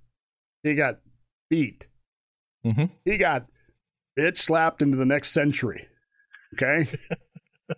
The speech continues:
Speaker 1: But, little known, you, you probably don't know this unless you're just a geek like I am, a music geek. Um, the Seventh Cavalry, for its entire existence, has had a marching song that they,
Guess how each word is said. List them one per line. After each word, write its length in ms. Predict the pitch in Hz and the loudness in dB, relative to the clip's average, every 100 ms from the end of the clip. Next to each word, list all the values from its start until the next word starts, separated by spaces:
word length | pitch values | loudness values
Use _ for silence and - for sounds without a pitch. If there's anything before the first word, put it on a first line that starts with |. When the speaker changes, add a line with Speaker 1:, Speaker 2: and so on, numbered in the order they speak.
| _ 147 _ - - - - - - _ _ _ _ _ _ - | _ -20 _ -20 -18 -20 -20 -20 -20 _ _ _ _ _ _ -4
Speaker 1:
But, 340 | 247 190 175 - - - - _ _ _ _ _ _ _ | 0 2 2 -2 -12 -14 -20 _ _ _ _ _ _ _
little 260 | 135 180 170 | 0 2 2
known, 380 | 160 151 151 147 | 2 2 2 2
you, 180 | 147 139 | 0 0
you 80 | 139 | -2
probably 420 | 135 156 147 135 | 0 0 2 2
don't 220 | 131 131 127 | 2 2 2
know 160 | 127 | 2
this 200 | 127 127 | 2 2
unless 260 | 127 127 - | 2 2 2
you're 80 | 131 | 0
just 240 | 120 - | 0 0
a 180 | 117 110 - _ _ _ _ _ _ _ _ _ - | 0 -2 -6 _ _ _ _ _ _ _ _ _ -6
geek 300 | 123 120 - | -2 -2 -2
like 240 | 113 110 | -2 0
I 120 | 120 127 | 0 2
am, 100 | 170 | 2
a 40 | |
music 400 | 185 226 139 127 | 2 2 2 -2
geek. 320 | - 110 117 - _ _ _ - | -4 -8 -8 -14 _ _ _ -2
Um, 440 | 147 135 131 123 - _ _ _ _ _ - | 2 2 2 -2 -10 _ _ _ _ _ -4
the 60 | 147 | 0
Seventh 400 | 247 247 190 - | 0 2 0 0
Cavalry, 680 | 190 226 190 135 113 135 - - _ _ _ _ _ - | 2 2 2 0 0 -2 -6 -18 _ _ _ _ _ -2
for 300 | 156 156 156 | 2 2 2
its 160 | 147 | 0
entire 380 | 151 147 170 160 | 0 2 2 2
existence, 520 | 135 113 202 151 127 - | 2 0 0 2 2 2
has 200 | 139 131 | 2 2
had 300 | 147 143 139 | 2 2 2
a 160 | 139 | 2
marching 500 | 131 165 208 160 135 | 4 2 2 2 2
song 320 | 123 131 120 | 2 2 2
that 160 | 127 123 | 2 2
they, 300 | 131 123 | 0 -2